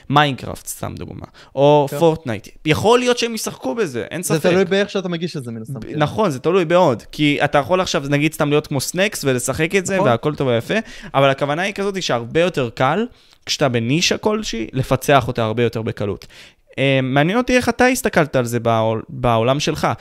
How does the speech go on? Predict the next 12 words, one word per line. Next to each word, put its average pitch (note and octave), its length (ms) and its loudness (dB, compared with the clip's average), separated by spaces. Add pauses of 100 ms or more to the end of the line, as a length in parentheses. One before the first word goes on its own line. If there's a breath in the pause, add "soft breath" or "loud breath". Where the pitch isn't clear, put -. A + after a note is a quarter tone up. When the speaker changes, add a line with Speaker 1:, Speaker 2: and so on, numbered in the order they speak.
(180 loud breath)
Speaker 1:
כשעשית D#3 380 -2
את D#3+ 320 2
הברול C#3 460 2
סטארס, A#2 640 0 (260 soft breath)
כש-, - 140 -8 (240)
אנחנו D3 200 0
תכף E3 220 0
נגיע D3+ 300 4
גם D3 140 2
לערוץ C3 280 2
השני C3+ 280 -2
שלך, - 280 -8